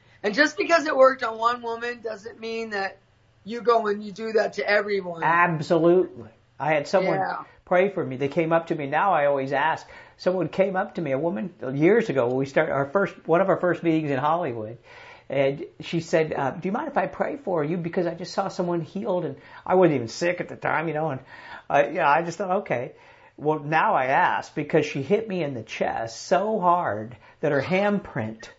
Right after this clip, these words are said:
Speaker 2: was there, and I, I went down, lost my breath, went down, and they, she's checking for my pulse,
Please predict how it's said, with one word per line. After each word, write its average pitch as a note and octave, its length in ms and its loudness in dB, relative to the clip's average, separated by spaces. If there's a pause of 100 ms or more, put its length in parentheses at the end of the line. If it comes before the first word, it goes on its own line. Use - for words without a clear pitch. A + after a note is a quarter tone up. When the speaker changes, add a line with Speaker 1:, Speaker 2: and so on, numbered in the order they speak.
(100)
Speaker 2:
was D#3 240 -2
there, C#3+ 280 2
and C3 80 -2
I, C3 180 -4 (360)
I C#3+ 220 0
went E3 320 2
down, C#3 380 0
lost D3+ 380 2
my C3+ 120 -4
breath, B2 420 -4
went E3 280 -8
down, D3+ 480 0 (400)
and C3+ 440 0 (120)
they, D#3 460 2
she's D#3+ 200 0
checking G#3 300 4
for F3 80 -2
my D3 140 0
pulse, C#3 680 0